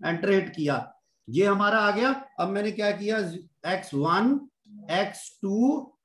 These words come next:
और अब मैंने क्या किया, zero and one। अब जरा ध्यान से सुनना मेरी बात, अब मैंने किया वन, अब ये देख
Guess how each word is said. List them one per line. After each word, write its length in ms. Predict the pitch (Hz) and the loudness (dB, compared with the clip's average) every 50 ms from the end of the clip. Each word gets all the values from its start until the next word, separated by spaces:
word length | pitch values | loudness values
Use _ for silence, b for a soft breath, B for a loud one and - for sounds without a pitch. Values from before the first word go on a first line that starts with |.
| _ 175 | _ -2
और 100 | 180 196 | -2 0
अब 220 | 190 180 190 202 | 2 2 2 2
मैंने 260 | 214 214 226 226 233 | 2 2 2 2 2
क्या 220 | - - 220 220 220 | 2 2 2 2 2
किया, 540 | - - 220 226 233 240 247 254 247 247 - - _ _ | 0 -2 -2 0 2 2 2 2 0 -4 -12 -20 _ _
zero 320 | 104 110 139 185 208 226 226 | -12 -8 -6 -2 0 2 2
and 200 | 240 240 233 202 | 4 2 2 0
one। 340 | 170 170 175 165 131 113 117 - 170 | 0 0 0 0 0 -2 -4 -6 -6
अब 120 | 165 175 | -4 -4
जरा 140 | 208 220 220 | -2 -2 -2
ध्यान 300 | 170 175 180 180 196 185 | -2 -2 -2 -2 -2 -4
से 120 | - 226 | -6 -6
सुनना 280 | 220 208 196 190 196 196 | -6 -4 -4 -2 -2 -2
मेरी 200 | 190 185 180 175 | -2 -2 -2 -2
बात, 220 | 175 170 160 - - | -2 -4 -4 -4 -6
अब 80 | 196 190 | -6 -4
मैंने 220 | 202 208 208 214 | -2 -2 -2 -2
किया 280 | 196 196 208 220 233 214 | -4 -4 -4 -2 -2 0
वन, 420 | 170 185 180 147 120 - - - 165 | 0 0 0 0 -2 -4 -6 -6 -4
अब 140 | 175 175 208 | -2 0 2
ये 100 | 214 220 | 4 4
देख 280 | 220 190 - - - | 4 2 2 -4 -12